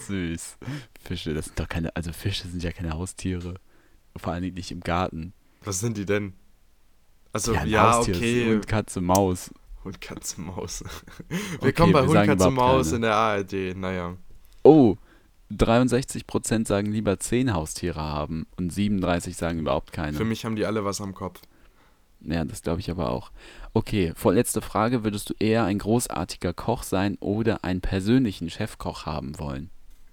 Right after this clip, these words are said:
Speaker 2: Ich glaub, ich würd lieber besser geil kochen, se-, also können
Speaker 1: Mhm,
Speaker 2: selber.
Speaker 1: geht mir
Speaker 2: Weil
Speaker 1: auch
Speaker 2: da
Speaker 1: so,
Speaker 2: kann man wirklich
Speaker 1: ja.
Speaker 2: was hermachen. Und wenn man weiß, wie es geht, dann ist das ja nicht mal viel Arbeit.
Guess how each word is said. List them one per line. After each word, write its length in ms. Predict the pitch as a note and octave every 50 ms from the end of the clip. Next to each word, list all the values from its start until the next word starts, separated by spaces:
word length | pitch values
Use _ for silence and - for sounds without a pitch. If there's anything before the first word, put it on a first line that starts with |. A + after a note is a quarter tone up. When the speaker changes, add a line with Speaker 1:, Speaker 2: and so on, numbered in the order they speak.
| - - - - - - - - - - - - - - - - - - - - - - -
Speaker 2:
Ich 120 | B2 A2
glaub, 240 | - - A#2 A#2 A#2
ich 140 | A#2 A2 G#2+
würd 120 | A#2 G#2
lieber 280 | G#2+ A2 A2+ A2 A2 G#2
besser 340 | F#2+ A2+ A2+ - - A#2 G#2
geil 480 | G2 F2 - - A2 G#2 G#2+ A2 G#2
kochen, 460 | - - - A2+ G#2+ G#2 G#2+ G2+ F#2+
se-, 180 | F2+ F#2 F#2+ - -
also 220 | G2+ G#2 G2+ G2+
können 260 | F#2 - A2 G2 F#2+
Speaker 1:
Mhm, 40 | G2 G2+
Speaker 2:
selber. 380 | F#2+ F#2 G2+ A2+ C3+ C3+ F3 - - -
Speaker 1:
geht 160 | A#2 A2+ -
mir 100 | A2+ F2+
Speaker 2:
Weil 100 | F2+ G#2
Speaker 1:
auch 20 | G#2+
Speaker 2:
da 60 | A#2
Speaker 1:
so, 80 | -
Speaker 2:
kann 80 | E2+ B2
man 120 | B2 A#2+ A#2
wirklich 220 | - F2 D#2+ D#2+
Speaker 1:
ja. 60 | E2+
Speaker 2:
was 160 | A2 A#2 A2 -
hermachen. 360 | B2+ C3 C#3 C3+ B2+ B2+ B2 - - E3 C3 -
Und 160 | G#2+ A#2 A2+
wenn 100 | C3 C3
man 140 | B2+ B2 A2
weiß, 340 | A#2 B2 D3 D3 - -
wie 60 | - A#2
es 140 | A2 -
geht, 220 | - - C3 C#3 -
dann 100 | B2 A#2
ist 160 | A#2 - -
das 100 | B2 -
ja 80 | - A#2
nicht 180 | A#2+ A#2+ -
mal 100 | B2+ A2+
viel 220 | - - - G#2 F#2+
Arbeit. 560 | F#2+ G#2+ A#2 A2+ G2+ F#2 F2+ F2+ F2+ -